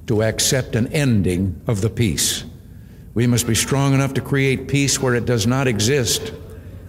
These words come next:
and s-, strong enough to protect it where it does.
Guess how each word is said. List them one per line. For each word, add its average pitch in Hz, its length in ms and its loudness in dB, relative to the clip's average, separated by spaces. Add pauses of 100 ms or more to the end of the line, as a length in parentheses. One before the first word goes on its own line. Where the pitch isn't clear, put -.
and 120 360 2
s-, - 120 -2
strong - 760 0
enough 123 300 2
to 113 60 -2
protect 113 600 -2
it 107 200 -4 (320)
where 120 200 2
it 113 120 0
does. 92 480 -2